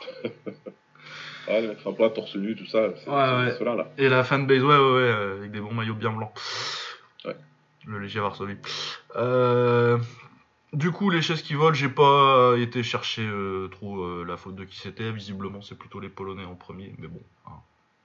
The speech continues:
Speaker 2: C'est, euh, ça dure, euh, au moins cinq, dix minutes avant qu'ils t'annoncent que le combat est annulé.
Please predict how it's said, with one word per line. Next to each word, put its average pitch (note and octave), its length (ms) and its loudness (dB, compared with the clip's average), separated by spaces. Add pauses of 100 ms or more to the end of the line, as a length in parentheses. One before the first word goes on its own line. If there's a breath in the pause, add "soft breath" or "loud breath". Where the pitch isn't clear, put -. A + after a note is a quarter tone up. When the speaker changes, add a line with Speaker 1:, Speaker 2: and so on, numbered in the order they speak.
(540)
Speaker 2:
C'est, - 1120 -14
euh, C3 600 6
ça E3+ 180 6
dure, D#3+ 320 4
euh, C#3 500 6
au C3+ 120 4
moins A#2 880 4
cinq, F#3+ 420 0
dix E3+ 100 -2
minutes G3 320 0
avant D3 200 -2
qu'ils C3 840 -8
t'annoncent D3+ 320 -2
que - 80 -8
le A#2+ 80 -6
combat B2 260 -4
est A2 120 -8
annulé. A2+ 320 -8